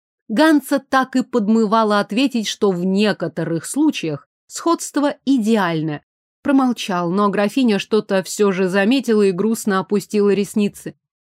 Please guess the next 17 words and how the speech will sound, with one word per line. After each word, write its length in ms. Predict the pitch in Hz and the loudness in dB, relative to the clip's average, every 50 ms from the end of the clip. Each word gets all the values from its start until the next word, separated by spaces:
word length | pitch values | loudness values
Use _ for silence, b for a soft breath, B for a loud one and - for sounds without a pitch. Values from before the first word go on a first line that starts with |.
| _ _ _ _ _ _ _ _ _ | _ _ _ _ _ _ _ _ _
"Сейчас 500 | - - 285 233 - 294 294 277 - - | -4 0 0 2 2 2 2 2 2 2
у 60 | 269 | 4
нас 280 | 262 262 254 254 - - | 4 4 4 2 2 0
с 60 | - 277 | 0 2
Уэльстером 720 | 262 269 269 240 - - - 302 285 269 247 240 247 254 | 2 2 2 0 -2 -4 0 0 2 2 4 4 4 4
мирные 320 | 254 254 233 233 233 226 | 4 2 2 2 2 0
отношения. 680 | 233 - 233 233 240 - - 254 226 202 180 170 165 180 | 0 0 0 -2 -2 -2 -2 -2 -2 -2 -4 -4 -8 -10
Что 300 | - - - 254 240 202 | -10 -4 0 2 2 2
будет 420 | 185 185 247 285 202 196 190 - | 2 2 2 0 2 0 -2 -2
после 280 | - 233 247 - 240 220 | 0 -2 0 2 2 0
обнародования 840 | 220 208 214 226 226 226 240 254 233 240 233 208 233 226 226 233 | 2 2 2 2 2 2 2 2 2 2 2 2 2 2 2 2
такой 460 | 226 - 247 226 214 - - 254 240 233 | 0 -2 -4 -4 -4 -2 -2 0 0 0
свиньи?" 560 | - - 214 247 254 247 233 214 208 170 - _ _ _ _ _ _ - | 0 0 0 2 2 2 2 0 -2 -4 -6 _ _ _ _ _ _ -6
Ганс 300 | 175 202 214 202 196 175 | -2 0 0 0 0 0
даже 440 | 175 202 202 196 175 196 190 180 - - | 0 0 0 0 0 -2 -4 -4 -4 -2
растерялся. 800 | 196 208 208 - - 226 214 202 180 170 156 - - 151 165 _ _ _ _ _ | 0 0 0 0 0 0 0 2 0 -2 -4 -6 -12 -16 -16 _ _ _ _ _
"Свиньи?" 560 | _ - - 170 165 170 170 185 202 220 214 | _ -12 -6 -4 -2 -2 0 0 0 0 -2